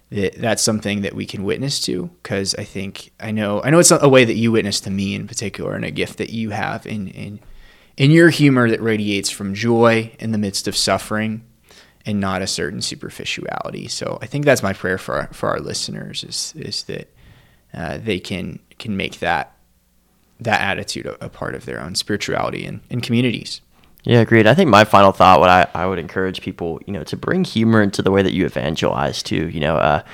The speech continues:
Speaker 2: as, as Christian, you know, Catholic Christians that are trying to evangelize, if you're listening,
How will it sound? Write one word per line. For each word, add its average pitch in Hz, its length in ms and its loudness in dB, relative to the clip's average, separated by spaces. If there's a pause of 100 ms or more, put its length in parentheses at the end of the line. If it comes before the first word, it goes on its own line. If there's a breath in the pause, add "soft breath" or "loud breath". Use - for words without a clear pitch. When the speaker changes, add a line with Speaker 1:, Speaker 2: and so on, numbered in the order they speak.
(140)
Speaker 2:
as, 104 260 2 (100)
as 104 180 2
Christian, - 420 2
you 95 100 -4
know, 92 160 0
Catholic 98 340 2
Christians 98 300 -2
that 92 100 2
are 92 60 2
trying 98 280 4
to 104 80 2
evangelize, 98 640 2
if - 100 -12
you're 95 80 0
listening, 110 460 0